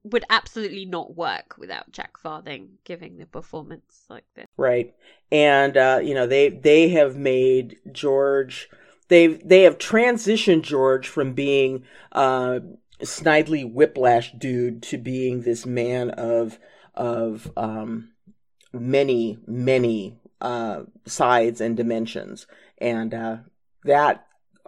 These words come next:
Speaker 2: is all credit to Jack Farthing.
Speaker 1: Uh, Christian Brassington, I think, it does a similar job. Um, just an absolute delight to watch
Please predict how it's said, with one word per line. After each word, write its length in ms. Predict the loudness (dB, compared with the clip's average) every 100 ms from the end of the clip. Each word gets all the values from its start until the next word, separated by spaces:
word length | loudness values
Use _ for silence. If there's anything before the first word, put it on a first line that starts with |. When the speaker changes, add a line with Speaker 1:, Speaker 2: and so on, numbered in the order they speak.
| -8
Speaker 2:
is 240 | -2 -2 -2
all 220 | -2 -2
credit 400 | -4 -2 -2 -2
to 100 | -8 -10
Jack 260 | -8 -10
Farthing. 420 | -10 -12 -10 -14 -16 _ _ _ _ _ _ _ _ _ -8
Speaker 1:
Uh, 300 | -4 -4 -6 -8
Christian 580 | -10 -10 -8 -8 -6 0
Brassington, 1000 | 0 0 -6 -14 -14 -10 -8 -8 -14 -20 _ _ _ _
I 140 | -12
think, 580 | -12 -10 -10 -12 -16 -20 _ _ _ _
it 240 | -8 -6
does 260 | -4 -6 -4
a 180 | -8 -8
similar 520 | -10 -6 -6 -4 -4
job. 440 | -4 -4 -4 -6 -10 -12
Um, 300 | -10 -10 -14 _ _ -20 -20 -20 _ _
just 240 | -14 -10
an 100 | -12 -4
absolute 500 | -4 -4 -8 -8 -6
delight 420 | -6 -6 -8 -14
to 120 | -18 -12
watch 320 | -12 -12